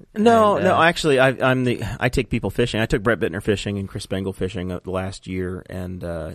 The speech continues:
Speaker 1: made both, the, bo-, I made both of them actually get a fishing license, a day license or an annual license. And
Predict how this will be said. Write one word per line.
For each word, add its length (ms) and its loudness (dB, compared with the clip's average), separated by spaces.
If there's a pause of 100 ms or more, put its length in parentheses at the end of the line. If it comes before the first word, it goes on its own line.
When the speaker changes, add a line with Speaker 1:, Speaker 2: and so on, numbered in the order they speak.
Speaker 1:
made 300 -2
both, 260 0
the, 300 -8
bo-, 360 -2
I 100 -4
made 200 0
both 200 -4
of 80 -10
them 180 -4
actually 260 -8
get 120 -2
a 20 -14
fishing 260 -6
license, 320 -8
a 60 -8
day 160 -4
license 360 -6
or 60 -8
an 80 -10
annual 240 -8
license. 420 -8
And 220 -10